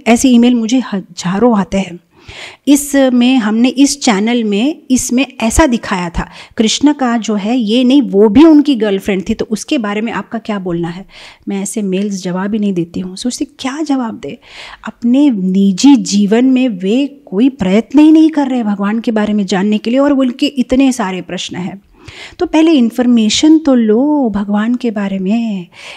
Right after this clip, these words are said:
इन्फॉर्मेशन लोगे तभी तो पता चलेगा। Otherwise आप देखो हमारी परिस्थिति कैसी है। जिस तरह से किसी आदमी को अगर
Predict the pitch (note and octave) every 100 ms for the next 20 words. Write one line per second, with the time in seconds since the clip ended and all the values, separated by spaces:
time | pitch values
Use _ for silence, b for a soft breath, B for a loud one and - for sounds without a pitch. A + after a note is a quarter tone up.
0 | - A#3+ A#3+ C4 D#4 C#4 B3 B3 C#4 B3+
1 | G#3+ A3 G#3 A3 C4+ C4 - A#3 C#4 E4
2 | E4 D4+ D4 C#4 B3 A#3 G#3+ A#3+ D4+ D#4
3 | - _ _ - C#4 C#4 E3+ F#3 F#3+ -
4 | A#3+ F3+ - _ _ _ _ _ _ _
5 | _ - B B B - F#3 G3 C#4 C#4+
6 | F#3+ G#3+ - - D4 G3 G#3+ - B3 G3
7 | - _ _ B B B B A3+ - G#3
8 | G3+ - D4 A#3 G#3 F#3 - F#3 F#3+ G3
9 | B3 C#4+ C#4+ C4 B3+ A3 B3 C#4+